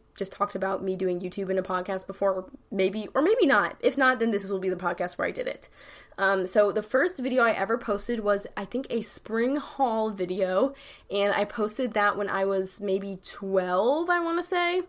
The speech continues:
twelve or thirteen, and I think I was in seventh grade, maybe eighth grade, actually. Um,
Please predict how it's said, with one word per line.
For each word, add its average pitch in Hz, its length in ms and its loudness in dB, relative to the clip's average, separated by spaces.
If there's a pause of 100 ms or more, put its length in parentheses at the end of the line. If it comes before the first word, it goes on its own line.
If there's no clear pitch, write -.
(520)
twelve 220 200 -4
or 214 80 0
thirteen, 220 680 -2 (360)
and 196 640 2
I 190 120 -2
think 202 260 -4
I 285 140 2
was 294 200 0
in 285 280 0 (260)
seventh 196 640 -2
grade, 180 480 -4 (720)
maybe 233 440 2
eighth 220 300 2
grade, 185 320 0
actually. 185 760 -2 (440)
Um, 196 480 0